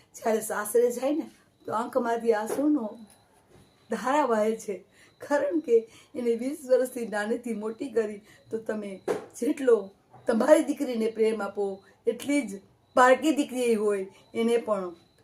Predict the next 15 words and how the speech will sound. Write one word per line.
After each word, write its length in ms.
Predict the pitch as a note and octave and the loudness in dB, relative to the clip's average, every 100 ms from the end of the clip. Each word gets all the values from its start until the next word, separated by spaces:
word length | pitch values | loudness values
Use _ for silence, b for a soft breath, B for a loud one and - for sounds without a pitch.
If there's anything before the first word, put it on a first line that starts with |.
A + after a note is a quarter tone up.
| _ - | _ -2
તમારી 300 | A3 A3 G#3+ | 0 2 0
પોતાની 480 | - A#3+ D4+ D#4+ | 0 2 4 4
દીકરી 300 | C4 A#3 A3+ | 2 0 -4
માનીને 400 | G#3 G3+ G3 F#3 | -2 -2 -4 -2
રાખો 320 | G#3 - F#3+ F3+ | -4 -2 -6 -6
અને 200 | G#3+ G3+ | -6 -4
ઘરની 340 | G3+ A3 A#3 | -2 0 0
લક્ષ્મી 380 | A3 A3+ - F4 | 0 -2 0 2
માનીને 320 | C4+ A#3 A3 | 2 2 0
રાખો, 400 | G3+ G3 F#3 F3+ B B - | -4 -6 -8 -10 B B 4
એવી 180 | A3+ B3+ | 4 6
તમને 280 | A#3 A3 | 0 -2
મારી 320 | G3+ G3 F#3+ G3 | -4 -4 -4 -2
અપીલ 280 | G3+ B3 | -2 -2
છે. 340 | A#3 G#3+ G3 | -2 -2 -2